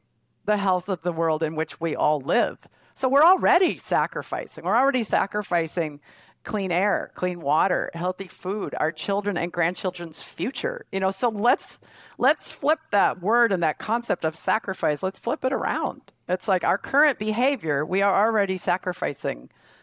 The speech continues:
you know, our health. And, and it's just not painted that way because there are forces, uh, out there who don't want us to think in those terms.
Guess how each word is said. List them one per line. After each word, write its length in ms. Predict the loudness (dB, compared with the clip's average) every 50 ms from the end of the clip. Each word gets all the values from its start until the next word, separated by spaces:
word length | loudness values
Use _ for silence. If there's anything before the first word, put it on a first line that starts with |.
| _ _ -6
you 80 | -4
know, 100 | -4 -2
our 180 | 0 0 -2 -2
health. 360 | -2 -2 0 0 0 0 0 -2
And, 240 | -2 -2 -2 -10 _ _ _ _ _ _ _ -4 2
and 160 | 2 4 4
it's 120 | 4 0 2
just 220 | 0 0 0 2
not 260 | 2 4 4 2 0
painted 420 | -2 -4 -2 0 2 2 0 0 2
that 220 | 2 2 2 2
way 220 | 2 2 2 2 0
because 520 | -2 -6 -2 2 2 2 2 0 -2 -10 _ _ _ _ _ _ _ _
there 160 | -2 0 2 2
are 100 | 0 -2
forces, 680 | 0 0 0 0 0 0 -2 -4 -6 -6 -10 -16 -10 -2
uh, 60 | 0
out 480 | 0 2 2 2 2 0 0 -2 -2
there 240 | -2 -2 0 0 -2
who 180 | -2 -4 -8 -6 -4
don't 200 | -4 -4 -2 -2
want 180 | -2 -2 -2 -2
us 160 | -4 -6 -6
to 100 | -8 -6
think 240 | -4 -4 -8 -6 -6
in 100 | -6 -4
those 220 | -4 -6 -6 -8
terms. 480 | -8 -6 -4 -4 -4 -6 -10 -20 -20